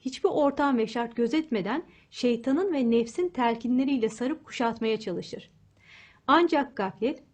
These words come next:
yalnızca gaflet içinde kalmak isteyenlerin peşine bırakmaz. Gaflet içinde kalmaya, şeytanın dostu olmaya razı olmayan vicdanlı kimseler için kurtuluş yolu her zaman açıktır.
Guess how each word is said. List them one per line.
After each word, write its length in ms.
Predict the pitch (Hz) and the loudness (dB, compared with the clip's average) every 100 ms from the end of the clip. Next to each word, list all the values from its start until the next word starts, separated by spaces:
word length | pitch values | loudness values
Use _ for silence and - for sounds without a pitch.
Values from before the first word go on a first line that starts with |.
| _ | _
yalnızca 580 | 220 311 381 349 320 403 | 0 2 2 0 0 -2
gaflet 500 | 240 233 226 349 339 | 0 -2 2 0 0
içinde 340 | 277 262 254 | 2 2 2
kalmak 480 | 254 240 247 311 - | -2 0 0 0 -4
isteyenlerin 640 | 254 - 254 254 262 277 | -8 0 2 4 4 4
peşine 400 | 262 226 202 180 | 2 0 0 -4
bırakmaz. 600 | 175 180 - 180 - - _ _ _ _ _ - | -4 -6 -8 -10 -10 -20 _ _ _ _ _ -2
Gaflet 420 | 214 220 359 359 | 0 2 2 2
içinde 360 | 349 302 240 | 0 2 2
kalmaya, 520 | 233 208 185 180 180 185 - | 2 -2 -2 -4 -6 -12 -16
şeytanın 580 | - 233 226 277 302 220 | 2 2 4 0 0 4
dostu 340 | 226 233 - | 4 4 0
olmaya 420 | 339 240 202 196 | 2 2 0 -2
razı 320 | 214 226 220 226 | 0 0 0 -2
olmayan 640 | 247 311 285 202 196 196 | 2 4 4 2 -2 -4
vicdanlı 460 | 208 220 247 285 | -4 -2 0 2
kimseler 440 | 311 254 226 202 190 | 2 -2 0 -2 -2
için 340 | 190 330 359 - _ | -2 -4 -4 -12 _
kurtuluş 560 | - 226 285 285 311 254 | -6 -4 0 0 0 2
yolu 340 | 240 302 370 - | 2 2 -4 2
her 220 | 302 302 | 4 4
zaman 240 | 226 196 | 2 -2
açıktır. 540 | 180 - - - - | -4 -8 -14 -12 -14